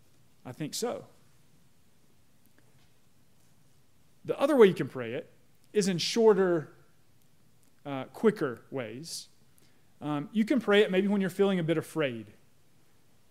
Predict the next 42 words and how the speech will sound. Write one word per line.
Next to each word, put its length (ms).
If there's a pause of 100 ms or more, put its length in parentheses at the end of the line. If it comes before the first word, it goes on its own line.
(240)
right? 220 (160)
Something 240
comes 220
up, 320 (120)
you 120
don't 100
know 80
what 120
to 60
do, 320
it 100
seems 200
a 60
bit 120
overwhelming, 600 (240)
you, 140
you, 260
you 160
learn 220
some 220
news 360
or, 180 (460)
or 120
something's 420
going 280
on 200
in 80
front 220
of 120
you 220
and 100
you're 100
right 140
in 80
the 60
middle 240
of 100
it 100
and 80
you 60
don't 220
know, 240